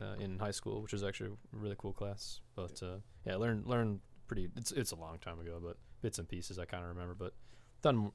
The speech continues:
Speaker 1: like, just, like, looked up my own stuff as everybody does. But, uh, but yeah, definitely always interesting. One thing that I thought was cool from that was, uh, and you can,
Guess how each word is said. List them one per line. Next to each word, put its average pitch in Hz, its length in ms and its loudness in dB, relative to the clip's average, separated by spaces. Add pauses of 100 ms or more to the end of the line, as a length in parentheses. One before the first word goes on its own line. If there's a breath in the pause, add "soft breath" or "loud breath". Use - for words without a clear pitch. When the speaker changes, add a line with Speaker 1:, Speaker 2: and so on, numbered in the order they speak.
Speaker 1:
like, 87 160 -2 (260)
just, - 240 -4
like, - 200 -6
looked - 160 -8
up - 100 -4
my 82 120 -4
own 85 180 -6 (260)
stuff - 480 -2 (180)
as 95 220 -4
everybody 107 380 0
does. 123 480 6
But, 90 180 0 (600 loud breath)
uh, 85 220 -4
but 85 100 -4
yeah, 92 160 2 (240)
definitely 104 400 0 (280)
always 98 200 -2
interesting. 98 500 -2
One 123 140 6
thing 104 240 2
that 98 120 4
I 98 80 2
thought 101 180 4
was 95 120 -2
cool 101 200 2
from 101 160 6
that 98 200 0
was, 95 240 -6
uh, 95 120 -4 (140)
and 101 120 2
you 98 60 2
can, 90 260 0